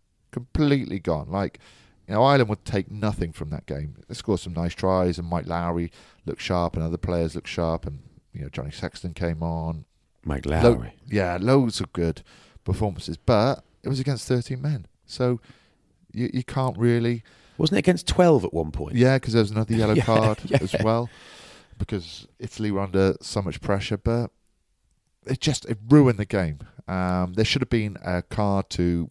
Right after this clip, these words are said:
Speaker 1: one of the Irish players. It might have been Ryan, uh,
Speaker 2: Bird.
Speaker 1: Yeah, Ryan Bird. There was a high shot on one of the Italians. It wasn't picked out,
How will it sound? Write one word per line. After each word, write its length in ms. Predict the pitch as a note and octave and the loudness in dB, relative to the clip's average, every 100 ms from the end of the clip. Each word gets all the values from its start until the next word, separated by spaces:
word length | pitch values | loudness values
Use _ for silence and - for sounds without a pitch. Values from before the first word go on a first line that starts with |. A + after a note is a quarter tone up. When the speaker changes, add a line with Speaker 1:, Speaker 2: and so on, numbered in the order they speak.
| - | -4
Speaker 1:
one 120 | F2 | -2
of 60 | |
the 60 | F#2 | 0
Irish 200 | A2 G#2 | 0 0
players. 220 | - G2 | 0 -2
It 40 | G2+ | -2
might 120 | F2+ | -6
have 60 | - | -4
been 280 | F2+ F2 C#2+ _ _ | -4 -4 -12 _ _
Ryan, 320 | - F2+ E2 D#2+ _ - - _ _ _ - _ _ _ - - | -4 -2 -4 -8 _ -20 -20 _ _ _ -20 _ _ _ -14 -6
uh, 720 | F2 E2 D#2+ D#2 E2 D2+ C#2 | -2 -2 -2 -2 -2 -4 -6
Speaker 2:
Bird. 360 | E2+ E2+ F2 - - - | -4 -4 -4 -10 -14 -2
Speaker 1:
Yeah, 160 | G2 | 2
Ryan 240 | F#2 F#2 F2+ | 4 2 2
Bird. 400 | G2 G2 G2 - - - _ _ _ _ _ - | 2 4 2 -2 -18 -20 _ _ _ _ _ -12
There 100 | - | -4
was 80 | F#2 | -2
a 60 | F#2+ | -2
high 180 | F#2+ F2+ | 0 -2
shot 380 | - F#2+ F#2 - | 2 2 2 0
on 80 | |
one 100 | E2+ F2 | -4 -4
of 60 | |
the 60 | - | -2
Italians. 320 | F#2+ F#2 F2 | -2 -2 -2
It 100 | - | -4
wasn't 260 | F2+ D#2+ - | -4 -4 -6
picked 260 | - - | -6 -2
out, 260 | F#2 F#2 | -2 -2